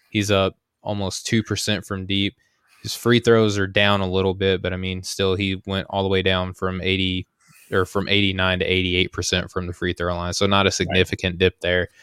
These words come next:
Speaker 1: Um, all, and his attempts are down too. So
Speaker 2: Mm-hmm.
Speaker 1: his role has changed a little bit under Ty Lue, which I don't think is getting enough credit. But yeah, I mean, he's a strong candidate. I'm glad that you have him in your top
Speaker 2: Yeah.
Speaker 1: five.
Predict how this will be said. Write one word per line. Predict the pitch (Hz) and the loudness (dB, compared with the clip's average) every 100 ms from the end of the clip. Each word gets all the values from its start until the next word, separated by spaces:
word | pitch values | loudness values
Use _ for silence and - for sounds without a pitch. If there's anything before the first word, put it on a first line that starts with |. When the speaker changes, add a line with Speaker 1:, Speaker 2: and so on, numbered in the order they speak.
| - - - | -20 -20 -4
Speaker 1:
Um, | 52 53 50 120 _ _ _ _ _ - - _ _ | -2 0 -2 -10 _ _ _ _ _ -14 -14 _ _
all, | 101 104 - - | 4 4 2 -4
and | - 104 104 | 2 4 4
his | 101 92 | 2 2
attempts | 92 - 92 - | 2 4 4 0
are | 90 | -6
down | 98 95 | -4 -6
too. | - 95 95 | -6 -6 -6
So | - 95 90 | -2 2 2
Speaker 2:
Mm-hmm. | 82 78 78 - _ _ _ _ _ _ _ - | 0 -10 -12 -20 _ _ _ _ _ _ _ -4
Speaker 1:
his | 127 139 123 | 2 2 6
role | 123 127 123 | 6 8 6
has | 107 | 4
changed | - 120 113 | 0 0 0
a | 98 | -2
little | 95 104 | 2 4
bit | 110 117 | 6 6
under | 117 113 | 6 2
Ty | 123 113 | 4 4
Lue, | 113 123 | 6 2
which | 120 101 | 4 4
I | 104 | 4
don't | 101 101 | 4 2
think | 101 | 0
is | - | 0
getting | 101 95 | 0 0
enough | 92 92 - | -2 -2 -2
credit. | - 92 95 101 | -2 -2 -2 -4
But | 101 | 2
yeah, | 147 110 | 2 2
I | 104 | 2
mean, | 107 104 | 0 0
he's | 98 135 120 | 2 0 2
a | 101 | 0
strong | - 113 104 104 | 0 0 2 0
candidate. | 101 95 92 92 92 90 | 0 0 0 0 0 0
I'm | 95 95 | -2 0
glad | 95 92 | 0 0
that | 90 | -2
you | 95 90 | -4 -2
have | 95 92 | -2 -4
him | 95 | -6
in | 92 90 | -6 -6
your | 87 | -8
top | - 92 87 - | -2 -2 -2 -2
Speaker 2:
Yeah. | 87 95 | -2 -2
Speaker 1:
five. | 90 | -4